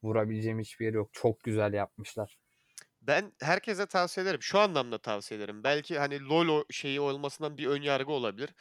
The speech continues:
Speaker 2: Hiç alakası yok. O bence kesinlikle olmasın. Öyle bir şey varsa direkt kırın. Ee, öyle bir şey olsa ben eleştirdim çünkü burada ilk önce yani.
Speaker 1: <laughs>
Speaker 2: Ama değil.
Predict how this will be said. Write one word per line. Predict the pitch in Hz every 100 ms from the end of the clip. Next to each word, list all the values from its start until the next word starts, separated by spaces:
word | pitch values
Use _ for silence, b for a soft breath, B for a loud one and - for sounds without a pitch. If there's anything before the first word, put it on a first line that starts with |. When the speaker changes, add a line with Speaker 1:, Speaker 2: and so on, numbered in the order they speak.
| B B
Speaker 2:
Hiç | 240 208
alakası | 156 120 - 117 123
yok. | 147
O | 156
bence | 170 175
kesinlikle | - 156 185 190 170
olmasın. | 131 110 - 180 _ B B B B
Öyle | 139 151
bir |
şey | 147 175
varsa | 175 180 175
direkt | 170 -
kırın. | - 165 160 _ B B B -
Ee, | 117 117 117 120
öyle | 147 190
bir |
şey | 185 220
olsa | 214
ben | 202
eleştirdim | 190 151 - 117 107 101
çünkü | - 101
burada | 104 98
ilk | 104 -
önce | 104 101
yani. | 95 95 98 170 - - _ _
Speaker 1:
<laughs> | - - - 76 - - -
Speaker 2:
Ama | 185 208
değil. | 180 202 160 -